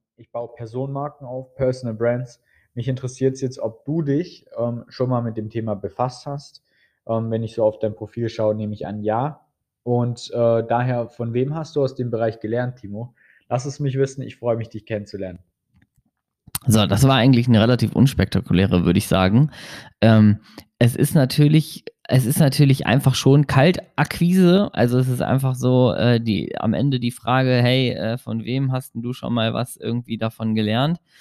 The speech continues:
Speaker 2: Um dann ins Gespräch zu kommen, aha, was hast du gelernt? Okay, lass uns mal austauschen, vielleicht, äh, können wir da gemeinsam noch ein Level höher gehen, ne? Also mein Business aufs nächste Level bringen durch das Personal Branding aufbauen. Ich finde aber trotzdem,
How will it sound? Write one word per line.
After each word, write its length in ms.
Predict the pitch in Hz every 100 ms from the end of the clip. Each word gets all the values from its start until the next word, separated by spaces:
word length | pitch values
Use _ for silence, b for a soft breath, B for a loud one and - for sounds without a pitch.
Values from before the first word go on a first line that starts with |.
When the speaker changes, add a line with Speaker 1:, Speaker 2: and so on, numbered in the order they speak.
| B B B -
Speaker 2:
Um 160 | 123
dann 180 | 117 127
ins 160 | 127 -
Gespräch 380 | 120 - 120
zu 80 | -
kommen, 180 | 117 110
aha, 300 | 104 113 104
was 220 | 110 139
hast 200 | 147 -
du 100 | 151
gelernt? 440 | 131 135 131 139 -
Okay, 260 | - 135
lass 200 | 127 123
uns 160 | 123 120
mal 80 | 98
austauschen, 420 | 143 - 131 135
vielleicht, 400 | - 120 - -
äh, 320 | 110 113 120 - b b
können 140 | - 127
wir 40 |
da 100 | 120
gemeinsam 540 | 117 120 123 113 107
noch 240 | 120 160 -
ein 480 | 156 156 156 143 80
Level 460 | 127 139 151 151
höher 300 | 139 156 156
gehen, 280 | 151 160 139
ne? 200 | 113 175 B 123
Also 260 | - 98 -
mein 340 | 95 98 120
Business 300 | 117 123 123
aufs 160 | 98 -
nächste 260 | 113 - 107
Level 240 | 113 113
bringen 320 | 95 110 110
durch 260 | - 131 156
das 160 | 139 _
Personal 320 | 117 117 110
Branding 240 | 110 110
aufbauen. 240 | 107 - - B B B
Ich 160 | - 123
finde 260 | 196 233
aber 280 | 156 185 190
trotzdem, 640 | - 196 202 - 196 202